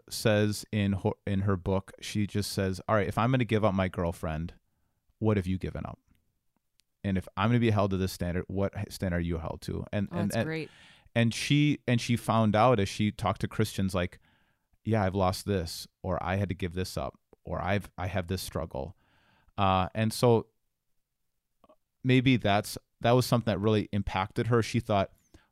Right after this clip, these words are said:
Speaker 1: "Oh, everyone's got it easy except for me. You know, I'm the only one who's really got it hard." And, uh, and so she, she,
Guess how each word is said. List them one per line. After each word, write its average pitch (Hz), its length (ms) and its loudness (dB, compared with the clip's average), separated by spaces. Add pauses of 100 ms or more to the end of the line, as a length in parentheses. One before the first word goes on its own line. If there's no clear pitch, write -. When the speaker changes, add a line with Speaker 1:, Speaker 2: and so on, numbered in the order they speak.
Speaker 1:
"Oh, 117 80 4
everyone's 131 440 4
got 110 220 4
it 98 120 0
easy 107 300 2
except - 320 -4
for 92 120 -6
me. 82 320 -4 (1080)
You 110 120 2
know, 98 320 0
I'm 113 240 2
the 110 140 4
only 107 260 2
one 98 200 2
who's 95 220 -2
really 104 680 2
got 92 240 -4
it - 120 -8 (180)
hard." 78 600 -8 (760)
And, 87 500 -2
uh, 82 320 -2
and 95 160 -4
so 104 200 0
she, 107 400 0
she, 107 360 -2